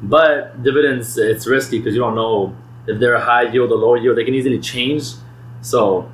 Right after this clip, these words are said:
it's just not consistent. So if you're, if you make big bucks, then sure, play around with that. If you lose, you probably won't lose as much anyways. But if you're poor,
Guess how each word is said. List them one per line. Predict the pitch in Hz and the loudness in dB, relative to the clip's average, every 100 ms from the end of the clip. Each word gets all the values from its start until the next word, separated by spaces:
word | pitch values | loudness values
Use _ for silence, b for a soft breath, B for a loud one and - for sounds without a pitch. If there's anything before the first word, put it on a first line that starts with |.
| - | -10
it's | 120 135 | -6 -4
just | 135 | -2
not | 143 | -2
consistent. | 131 - 135 131 120 101 92 | -2 -2 -2 0 -4 -4 -2
So | 101 95 87 98 | 0 -2 -6 -8
if | 110 | -2
you're, | 135 117 | 2 2
if | 117 | 2
you | |
make | 151 160 - | 2 0 0
big | 151 117 | -2 2
bucks, | 147 160 - | 0 0 0
then | 107 | -2
sure, | 95 110 123 | 0 2 2
play | - | 0
around | 127 127 135 | -2 -2 -4
with | 135 | -2
that. | 160 - - - - - - - - | -4 -4 -14 -20 -20 -20 -20 -20 -8
If | 107 | -4
you | 107 | -2
lose, | 110 123 143 135 | 2 4 2 0
you | 120 | -4
probably | 135 131 | 0 0
won't | 123 127 | 0 0
lose | 127 | -2
as | 127 | 0
much | 127 127 | -4 -2
anyways. | 127 110 98 | -2 0 -2
But | 92 101 | -2 -2
if | 98 | 0
you're | 120 | -2
poor, | 131 139 165 | 0 0 0